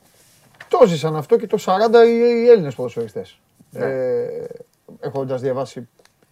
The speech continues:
Speaker 1: ιστορίες. Οι Ουκρανοί ποδοσφαιριστές είναι στο,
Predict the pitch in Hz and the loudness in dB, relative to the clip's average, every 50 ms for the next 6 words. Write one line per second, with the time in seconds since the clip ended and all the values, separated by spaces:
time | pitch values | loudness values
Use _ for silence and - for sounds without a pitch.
0 | _ _ - 139 - - 131 127 127 135 123 104 92 - _ _ _ _ _ _ | _ _ -16 -16 -10 -6 -4 -4 -2 -2 -4 -6 -8 -12 _ _ _ _ _ _
1 | _ _ _ _ - 285 196 - 208 220 247 233 269 254 214 175 196 170 143 - | _ _ _ _ -8 -6 -2 0 0 0 0 0 0 0 0 0 -2 -4 -2 2
2 | - 220 254 254 - - - _ _ _ _ _ _ _ _ _ _ _ _ _ | 4 4 4 4 2 -6 -20 _ _ _ _ _ _ _ _ _ _ _ _ _
3 | _ - 277 285 302 247 - - | _ -10 -8 -6 -6 -6 -4 -2